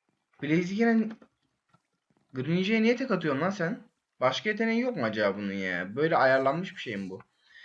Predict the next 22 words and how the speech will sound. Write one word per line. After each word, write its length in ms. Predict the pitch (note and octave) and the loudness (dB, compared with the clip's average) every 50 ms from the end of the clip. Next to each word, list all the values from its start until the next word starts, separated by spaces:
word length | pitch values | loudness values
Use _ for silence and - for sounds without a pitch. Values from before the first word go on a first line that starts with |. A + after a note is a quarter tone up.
| - _ _ - | -20 _ _ -2
Neyse 360 | F3+ G3 G3 G3+ G3 C#3 A2+ | 0 0 0 0 0 -4 -4
şöyle 280 | A2+ - F#3+ G3 F#3+ F#3 | -2 0 2 2 4 4
yapalım. 440 | D#3 B2+ - B2 B2+ D#3+ F#3 G3+ - - _ _ _ - _ _ _ _ _ _ _ _ _ - _ _ _ _ _ _ _ _ _ _ _ - | 4 4 4 0 0 0 -4 -10 -14 -20 _ _ _ -20 _ _ _ _ _ _ _ _ _ -20 _ _ _ _ _ _ _ _ _ _ _ -12
P 200 | - D#3 D#3 D3+ | -8 -6 -6 -6
C 280 | D3 - F3 F3 D#3+ | -4 -2 -2 -2 -2
diyeyim. 320 | C#3+ C3 B2+ D3 F3+ G3 - - _ _ _ _ _ _ _ _ _ _ - | -2 -2 -2 -2 -4 -6 -10 -18 _ _ _ _ _ _ _ _ _ _ 0
Ee, 280 | A2+ A#2+ B2 B2 B2 | 2 4 6 6 4
alabileceğim 640 | A2+ - A#2 C3 C#3 C#3 C#3+ D3 D3 D3+ D#3+ E3 D#3+ | 4 4 4 4 4 4 2 -4 -2 -2 0 0 4
Belostum 540 | D#3 D#3 D#3+ E3 E3 E3 - - C3 A#2 A2+ | 4 6 6 6 4 2 -4 -4 -2 0 0
var 220 | A2 G#2+ G#2 G2+ | 0 0 -2 -2
bunun 160 | G#2+ A2 G#2 G#2 | -6 -6 -6 -6
üzerine. 720 | G#2 G2+ G2+ G#2 G#2 G#2 A2+ C3 D3+ E3+ F#3+ F#3+ - _ _ _ _ _ - | -6 -4 -2 -2 0 0 0 0 0 -2 -2 -4 -10 _ _ _ _ _ -6
Belostum 380 | C#3 C#3 C#3 C#3 C3+ B2 A#2+ A2+ | -4 -4 -4 -4 -6 -6 -6 -6
alalım 360 | A2 A2 A2 G#2 G#2 G#2 G2+ | -6 -6 -6 -6 -6 -6 -4
abi. 340 | G2 G2 F#2+ G2+ C3+ D#3+ G3 - _ _ _ _ _ _ _ _ _ _ - | -2 -2 -4 -4 -6 -10 -10 -12 _ _ _ _ _ _ _ _ _ _ -6
Belostum'un 360 | C#3 C#3 D3+ D3+ D3+ D3+ D3 | -4 -2 -2 -4 -4 -6 -8
seviyesi 440 | C#3 C#3+ C#3+ C#3 C#3 C3+ C3+ - C3+ | -6 -4 -4 -4 -4 -4 -6 -8 -10
yüksek 320 | C3 B2+ - B2 A2+ G#2 | -10 -10 -8 -10 -8 -6
ama 180 | G#2+ G#2 G2+ G2 | -6 -6 -4 -4
ya. 280 | F#2+ F#2+ F#2 F#2 G2 | -6 -6 -8 -8 -10
Tüküreyim. 460 | G2 - - - A2 G#2+ G#2+ G#2+ G#2 - - _ _ _ _ _ _ - | -14 -16 -12 -10 -10 -8 -8 -10 -12 -16 -20 _ _ _ _ _ _ -6
Neyse. 440 | D#3+ F3 F3 E3 E3 - G#2 - | -2 0 0 0 0 -2 -4 -4